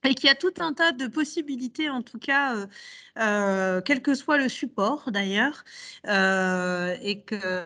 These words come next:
ça vaudrait le coup, euh, d'aller, euh, organiser une visite, euh, euh, groupée avec nos membres, pourquoi pas, chez Santexbel, euh, V K C, euh, euh, un de ces quatre. Merci beaucoup en tout cas. Je vous laisse la parole, euh, Madame Noireau. On y va.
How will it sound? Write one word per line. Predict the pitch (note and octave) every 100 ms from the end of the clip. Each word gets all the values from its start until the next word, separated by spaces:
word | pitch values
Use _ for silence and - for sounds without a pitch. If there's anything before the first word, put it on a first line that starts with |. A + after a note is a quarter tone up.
| F3
ça | - - - G3
vaudrait | F3+ G#3 G#3 A#3+
le | A3 F#3+
coup, | - F4 F4+ F4
euh, | A3
d'aller, | G#3 A#3 A#3+ B3 C4+ A#3+
euh, | G3 F#3+ F#3+ F#3+
organiser | A#3 A#3 A#3 A#3 C#4
une | C4+ A3+ G3
visite, | G3 G#3+ B3+ - G#3+
euh, | F#3 F#3 F#3 - - -
euh, | G3 F#3 F#3 F3+ F3
groupée | E3+ A#3+ D4+ C4 E4
avec | B3 G3+ G3+
nos | A3
membres, | G3+ A3+
pourquoi | A3+ A3 - G3+
pas, | A#3 C4+ - -
chez | - - B3+
Santexbel, | B3 G#3+ F#3+ F3 E3 G3+ G#3
euh, | F3+ E3+
V | E3+ G3
K | G3
C, | D#3+ - G#3 G#3+
euh, | E3 D#3 E3 - - - -
euh, | F#3+
un | A3
de | G#3+
ces | G#3
quatre. | G3+ - - - _ _ - -
Merci | G3+ A#3+ - C4
beaucoup | C4 E4
en | D4+
tout | C#4+
cas. | - G#3 -
Je | - F#3
vous | B3
laisse | E4+ -
la | F#4
parole, | E4+ D4+ F4+ F#4
euh, | F4+ D#4+
Madame | D4+ D4 C#4+
Noireau. | C#4+ C#4 E4+ G4+ - _ _
On | D#4 E4+
y | C#4+
va. | D#3+